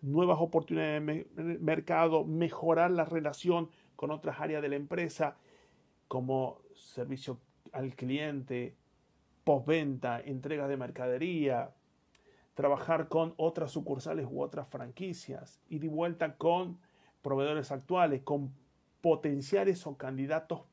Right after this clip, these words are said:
a ser nuevos proveedores. Saludos allí a Fran, Diego, un gusto.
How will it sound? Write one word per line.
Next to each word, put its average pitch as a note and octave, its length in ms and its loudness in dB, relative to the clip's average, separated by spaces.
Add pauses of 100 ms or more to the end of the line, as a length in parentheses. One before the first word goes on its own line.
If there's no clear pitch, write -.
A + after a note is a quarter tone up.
(460)
a D#3 300 0 (300)
ser C#3 260 -2
nuevos F3 600 0
proveedores. - 840 -2 (640)
Saludos C#3+ 420 0
allí E3 140 -2
a D3+ 60 4
Fran, F3 560 2
Diego, E3+ 480 2
un D#3 100 2
gusto. G3 600 4